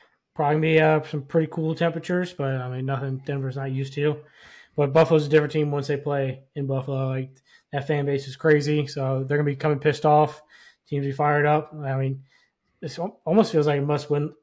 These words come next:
game for Buffalo at this point 'cause they're already outside the playoffs as it is. If they go another game down, it's gonna be a tough, tough road to get back into the playoff picture.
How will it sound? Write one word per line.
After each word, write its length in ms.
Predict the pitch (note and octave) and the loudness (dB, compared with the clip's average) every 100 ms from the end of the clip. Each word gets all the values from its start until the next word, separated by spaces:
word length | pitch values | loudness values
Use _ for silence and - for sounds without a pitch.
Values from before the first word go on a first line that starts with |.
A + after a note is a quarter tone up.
| - | -4
game 180 | D3 C#3 | -4 -2
for 80 | |
Buffalo 400 | C#3 C3+ C3+ C3+ C3+ | -2 -2 0 -2 -2
at 40 | |
this 140 | C3 | -4
point 380 | C3 C#3+ C3+ C3+ C3+ _ _ _ - | -6 -6 -6 -6 -12 _ _ _ -6
'cause 180 | C3+ B2+ | -6 -4
they're 280 | C3+ C#3+ | 0 4
already 300 | D3 D#3+ D3+ - | 6 6 2 -2
outside 420 | D3 D3+ - D3+ | -4 -2 0 0
the 60 | C#3 | 0
playoffs 420 | C3+ C#3+ C#3 C3+ | -2 0 0 0
as 120 | C#3 | -2
it 120 | C3+ | 0
is. 260 | C#3+ C#3 C3+ | 2 2 0
If 120 | C3+ | -4
they 280 | C#3 C#3+ C#3+ - _ _ | -2 -4 -4 -14 _ _
go 160 | - D3 | 0 2
another 280 | D3 D3 D3 | 2 2 2
game 280 | C#3+ C#3+ | 0 0
down, 320 | C#3 D3 C#3+ C3 | 0 0 0 -2
it's 100 | C3 | -4
gonna 60 | D3 | -4
be 180 | C3+ B2+ _ - - _ _ | -6 -8 _ -20 -20 _ _
a 120 | C3+ | -6
tough, 340 | C3 D#3 D3 - _ | 0 0 0 -4 _
tough 260 | - C#3+ C3+ | -4 -4 2
road 180 | D3 C#3 | 2 4
to 80 | |
get 140 | C3+ C#3 | 2 0
back 200 | C3+ C3+ | 0 0
into 140 | C#3+ | -2
the 60 | C3+ | -4
playoff 340 | C#3+ C#3+ B2+ | -2 0 0
picture. 460 | D3+ C#3+ C#3+ C3 | -2 -2 -4 -6